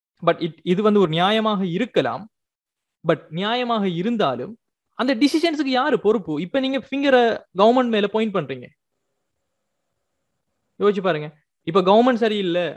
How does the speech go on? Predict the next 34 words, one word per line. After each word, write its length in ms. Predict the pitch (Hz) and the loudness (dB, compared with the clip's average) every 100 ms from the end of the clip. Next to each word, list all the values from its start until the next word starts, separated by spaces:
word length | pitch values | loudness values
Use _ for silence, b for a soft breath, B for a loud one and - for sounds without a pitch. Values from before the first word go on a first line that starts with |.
| _ _ | _ _
அரசாங்கம் 480 | 147 185 233 226 185 | -2 0 2 2 2
சரியில்லை, 440 | 180 151 156 170 | 0 0 2 2
பொருளாதாரம் 600 | 147 170 214 220 214 175 | 2 -2 0 2 0 0
சரியில்லைன்னு 360 | 170 165 160 135 | -2 -2 -4 -6
சொன்னா 240 | 131 202 | -6 -4
உங்களோட 240 | 262 302 262 | 2 4 6
ஓன் 220 | 247 294 | 4 4
டிசிஷன் 340 | 254 247 220 220 | 0 -2 -4 -6
என்ன 200 | 269 254 | -6 -6
ஆச்சு? 260 | 151 - _ _ _ _ _ _ _ _ _ _ _ _ _ _ - | -6 -10 _ _ _ _ _ _ _ _ _ _ _ _ _ _ -16
If 100 | 139 | -4
you 120 | 226 | 0
want 200 | 202 240 | 4 4
to 80 | 254 | 4
become 280 | 254 262 226 | 2 2 4
a 80 | 170 | 2
rich 240 | 165 208 - | 2 -4 -2
person, 360 | 233 156 127 139 226 _ _ 160 | 0 0 -2 -14 -16 _ _ -4
உங்களுக்கு 600 | 190 214 202 202 185 147 | 2 2 4 4 2 0
நல்லா 260 | 160 202 | -2 -2
சம்பாதிக்கணும்னு 600 | 190 180 190 190 170 139 | -2 -2 -2 -2 -4 -6
சொன்னா 160 | 160 233 | -6 -6
அந்த 140 | 269 220 | -4 -4
சம்பாதிக்கிறதுக்கான 1300 | 233 277 277 262 247 226 - 220 202 202 196 180 | -4 0 -2 -2 -6 -12 -4 -2 -2 -2 0 0
ஸ்கில் 400 | 170 - 302 311 | -2 0 2 2
உங்கள்கிட்ட 300 | 294 262 233 | 2 0 -2
இருக்கணும். 320 | 226 175 135 _ _ _ _ _ - | -2 -6 -10 _ _ _ _ _ -2
அந்த 160 | 185 208 | 2 2
ஸ்பெஷலைஸ்ட் 580 | - 233 294 277 262 202 | 4 4 4 2 0 0
நாலேஜுக்காக 560 | 214 262 240 226 214 | 2 2 2 0 0
நீங்க 180 | 220 220 | 0 -2
என்ன 160 | 240 247 | -2 -2
டெடிகேஷன் 520 | 202 226 240 214 180 | -2 -2 0 0 -2
கொடுத்தீங்க? 340 | 147 135 123 | -4 -6 -14